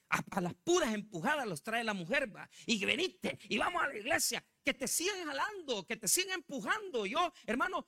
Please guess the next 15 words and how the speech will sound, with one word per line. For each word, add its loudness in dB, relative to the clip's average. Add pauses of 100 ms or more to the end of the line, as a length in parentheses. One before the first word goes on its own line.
no 2
importa 0
que -2
vengas 2
a 2
las 0
siete -2
y 0
vengas 0
de 2
goma 4
y -8
vengas -4
durmiéndote. -2 (200)
Vos 4